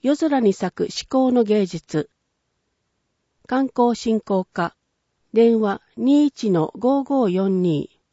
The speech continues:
星さえも息を飲む、日本屈指の花火の共演。静寂の夜空に映し出される芸術を、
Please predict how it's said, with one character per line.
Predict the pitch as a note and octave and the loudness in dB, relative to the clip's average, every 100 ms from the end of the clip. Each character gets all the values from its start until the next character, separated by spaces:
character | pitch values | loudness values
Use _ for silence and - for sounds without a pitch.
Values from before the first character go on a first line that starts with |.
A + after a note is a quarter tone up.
| _ _ _ _ _ _ _ _ _ _ | _ _ _ _ _ _ _ _ _ _
星 | B3+ - - | -6 -6 -8
さ | D#4+ D#4 | -6 -2
え | |
も | A#3+ G3 | 0 0
息 | A3+ - G3 | -2 -4 -2
を | E3 | 0
飲 | F3 | 0
む、 | E3 - - _ - | -2 -4 -8 _ -6
日 | G3+ | -4
本 | D#4 D4+ A#3+ | 0 0 -2
屈 | C4 - - | -6 -8 -4
指 | F#3 | -2
の | E3 | -2
花 | A3 D4 | -2 -2
火 | B3+ G3 | 0 2
の | D#3 | 0
共 | - E3+ D#3+ | 0 -2 0
演。 | D#3 C#3+ D#3 A3 _ _ _ _ _ _ _ _ _ | -2 -4 -6 -14 _ _ _ _ _ _ _ _ _
静 | - - C#4+ C#4 | -10 -2 -2 0
寂 | C#4+ - C4+ | -4 -4 -2
の | C4+ | 0
夜 | C4+ | -2
空 | B3 G#3 F3+ | -4 -4 -2
に | E3+ | -2
映 | F#3 - B3 | -2 -4 -10
し | - | -8
出 | A3+ | -8
さ | A3 G#3+ | -6 -4
れ | G#3+ G#3 | -4 -4
る | G3 | -2
芸 | G3+ F#3+ | -2 -2
術 | F#3 - F#3 | -6 -10 -4
を、 | E3 F3+ | -4 -4